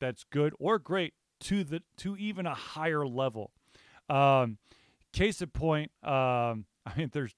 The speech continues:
there's so many. Um, gonna be totally honest with you. Um, at, if you've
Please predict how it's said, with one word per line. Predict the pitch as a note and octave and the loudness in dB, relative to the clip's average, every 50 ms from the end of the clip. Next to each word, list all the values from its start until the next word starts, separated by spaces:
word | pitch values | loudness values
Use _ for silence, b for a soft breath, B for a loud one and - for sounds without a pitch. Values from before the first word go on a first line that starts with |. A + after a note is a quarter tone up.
| _ - | _ -8
there's | C3+ A2 - | -8 -8 -6
so | - - C3 A#2+ | -4 -4 -4 -2
many. | A#2 A2+ A2+ A2+ G#2+ G2 - _ _ _ _ _ _ _ - | -2 -4 -4 -6 -8 -10 -12 _ _ _ _ _ _ _ -4
Um, | - B2 B2 A#2+ A#2+ A#2 A2+ G#2+ G2+ _ _ _ _ | -2 0 2 2 2 0 -2 -4 -8 _ _ _ _
gonna | - E3+ | -2 -2
be | G3+ F#3 | -2 -2
totally | - F3 G3 F#3+ | -2 0 0 2
honest | E3+ E3+ D3+ - C#3+ | 2 2 0 -2 -6
with | D3 A#2 | -10 -10
you. | A#2 G2+ G2 _ _ _ _ _ _ - D3 | -10 -12 -12 _ _ _ _ _ _ -4 -2
Um, | C3+ C3+ C3 C3 B2+ B2 A#2+ A2+ - _ _ _ _ _ _ _ _ _ _ _ _ _ _ _ _ _ - | 0 2 2 2 0 -2 -4 -8 -14 _ _ _ _ _ _ _ _ _ _ _ _ _ _ _ _ _ -8
at, | D#3 D3+ - _ - D3 - - | -8 -8 -8 _ -20 -20 -16 -10
if | F3+ D3+ - - | -8 -8 -6 -6
you've | G3+ G#3+ D3+ | -8 -8 -8